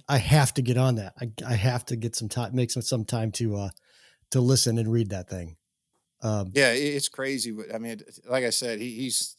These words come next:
Speaker 2: he's like a hero of mine. If I could ever meet Tim Ferriss, I'd be, I, I wouldn't even know what to ask him. I mean, he always say, <laughs> I, I think he even did a, an interview or a podcast somewhere where he, he got to meet Warren Buffett, and he had,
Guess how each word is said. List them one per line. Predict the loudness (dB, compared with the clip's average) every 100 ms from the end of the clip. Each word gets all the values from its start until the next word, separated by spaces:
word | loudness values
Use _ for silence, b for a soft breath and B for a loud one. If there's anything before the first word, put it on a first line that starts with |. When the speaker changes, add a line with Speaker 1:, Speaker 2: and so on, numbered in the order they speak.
| -14
Speaker 2:
he's | -6
like | -4 -4
a | -6
hero | -6 -6
of | -8
mine. | -8 -10
If | -12
I | -12 -12
could | -12
ever | -10 -8
meet | -6 -8
Tim | -10 -10
Ferriss, | -6 -6 -4 -6
I'd | -8
be, | -18 -12
I, | -8 0
I |
wouldn't | 2 2
even | -2 -4
know |
what | -6
to | -8
ask | -6 0 -2
him. | -2
I | -4
mean, | 4 6
he |
always | 6 2 2 0
say, | 2 0 -2
<laughs> | 0
I, | 4
I | 4
think | 4 2
he | 2
even | 2 2
did | 4 6
a, | 4 B B B B B
an | -4
interview | 2 2 4 4
or | 2
a |
podcast | 2 0 -2 0 0 4
somewhere | 4 2 0
where | -2 -6
he, | -8 -10 -10
he | -10
got | 0 0 0
to |
meet | -6 -6
Warren | -8 -10 -2
Buffett, | 0 0 -6
and | -6
he |
had, | -6